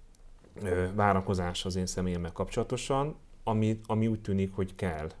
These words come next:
ö, vagy amire szükség van az ellenzéknek. Az, hogy az ellenzék-, hogy az ellenzéki szavazók majd hogyan döntenek, hogy ki lesz az ellenzék vezetője, ö, ez, ez, ez nyilván még előttünk van. Tehát én az előválasztás egyáltalán nem tartom egy, egy lepacsizott küzdelemnek, mint ahogy azt, ö,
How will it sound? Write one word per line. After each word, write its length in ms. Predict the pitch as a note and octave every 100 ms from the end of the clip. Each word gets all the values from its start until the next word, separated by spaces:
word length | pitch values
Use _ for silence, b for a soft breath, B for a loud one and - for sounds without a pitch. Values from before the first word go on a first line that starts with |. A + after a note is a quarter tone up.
| -
ö, 360 | - E2+ E2+ E2+ F2+ -
vagy 180 | F#2
amire 200 | F#2+ G2+
szükség 320 | G2 G#2+ - F#2+
van 120 | F2+
az 100 | F2
ellenzéknek. 540 | E2 E2 F2+ G2 G#2+
Az, 140 | G#2+ -
hogy 120 | G#2
az 80 | G2
ellenzék-, 500 | A2 A2 G#2 G2 F#2 B B
hogy 100 | -
az 60 | G2+
ellenzéki 300 | A#2+ A2 B2
szavazók 460 | - A#2 G#2 G2+
majd 120 | F#2+ F#2
hogyan 220 | G#2 E2+
döntenek, 400 | F2 F#2 B2+ C3
hogy 80 | G2+
ki 120 | -
lesz 120 | F2+
az 100 | F2+
ellenzék 300 | F2+ E2+ E2+
vezetője, 640 | E2+ G2 G#2+ C3+ C3 D3 D#3+ B B B B B B -
ö, 340 | G#2 F#2 F#2 F#2 - - -
ez, 360 | - F2+ F2+ -
ez, 220 | - F#2+ F#2+
ez 120 | F#2+
nyilván 240 | G#2+ F#2
még 120 | E2+ E2
előttünk 380 | D#2+ - F#3
van. 140 | A2 B2+
Tehát 180 | A#2 G2
én 80 |
az 100 | F#2
előválasztás 580 | G2 G2+ G2 F#2+ F#2+ F#2+
egyáltalán 480 | - A2+ G#2 F#2+ F2
nem 80 | F2
tartom 400 | D#2+ D#2+ - D#2+
egy, 260 | D#2+ E2 -
egy 220 | F2+ - B B B -
lepacsizott 680 | F#2 F2+ E2+ F#2 F2 E2+
küzdelemnek, 580 | - F2 F2+ E2+ F2 E2+
mint 220 | F2+ F2
ahogy 180 | F2 F2
azt, 320 | E2+ - -
ö, 160 | E2+ E2